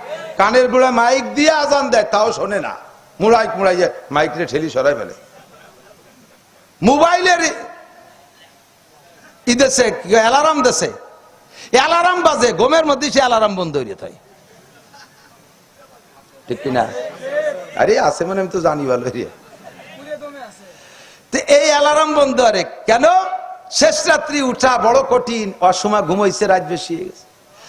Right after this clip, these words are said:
রমজান মাসে তারাবির নামাজ পড়িয়ে যাইয়েই কি ঘুমান? পড়ে যাইতে যাইতে দশটা, সাড়ে দশটা বেজে যায়, এটা ওটা করতে করতে বারোটা বেজে যায়,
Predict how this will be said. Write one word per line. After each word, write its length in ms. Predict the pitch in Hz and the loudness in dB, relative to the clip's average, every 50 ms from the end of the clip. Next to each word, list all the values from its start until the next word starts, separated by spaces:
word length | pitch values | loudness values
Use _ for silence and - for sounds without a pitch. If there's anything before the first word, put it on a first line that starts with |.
| - - - - | -20 -10 -4 0
রমজান 440 | 175 240 302 320 330 320 349 349 330 | 2 2 2 2 2 2 2 2 2
মাসে 280 | 302 285 - - 320 320 | 2 0 2 2 0 0
তারাবির 440 | 320 311 269 269 285 302 302 311 | 0 0 0 2 0 0 0 0
নামাজ 260 | 311 320 311 311 294 - - - | 0 0 0 0 0 -2 -2 -2
পড়িয়ে 260 | 240 233 277 285 277 | -2 0 2 0 0
যাইয়েই 380 | 208 233 220 214 226 254 269 | 2 0 0 0 -2 -4 -4
কি 140 | - - 311 | -6 -6 -4
ঘুমান? 340 | 254 254 294 339 277 185 139 - - - - - - - - - - - - - - _ _ _ _ - | -2 0 2 2 2 0 -4 -8 -10 -14 -16 -20 -20 -20 -20 -20 -20 -20 -20 -20 -20 _ _ _ _ 0
পড়ে 220 | 262 285 294 320 | 2 2 2 2
যাইতে 360 | 285 285 277 269 254 294 294 | 2 2 0 0 0 0 0
যাইতে 260 | 277 269 269 262 285 269 | 2 2 2 2 2 2
দশটা, 340 | 233 247 - - - 262 | 2 0 0 2 0 0
সাড়ে 200 | - 190 240 254 | 2 2 0 0
দশটা 280 | 247 247 247 - - 262 | 2 0 0 -2 -2 -2
বেজে 220 | 247 240 226 240 | -2 -2 -4 -4
যায়, 160 | 233 247 - - - - - - - - - - - | -6 -6 -6 -8 -10 -18 -20 -20 -20 -20 -6 0 2
এটা 220 | 254 285 311 311 | 2 4 4 2
ওটা 200 | 311 302 294 226 | 2 2 0 0
করতে 280 | - 269 269 262 - 277 | 2 0 -2 0 0 0
করতে 240 | 240 262 269 285 269 | 0 0 2 2 2
বারোটা 340 | 254 240 262 254 233 269 | 2 2 2 2 2 2
বেজে 240 | 262 269 247 254 262 | 2 0 0 -2 -2
যায়, 140 | 247 277 | -2 -2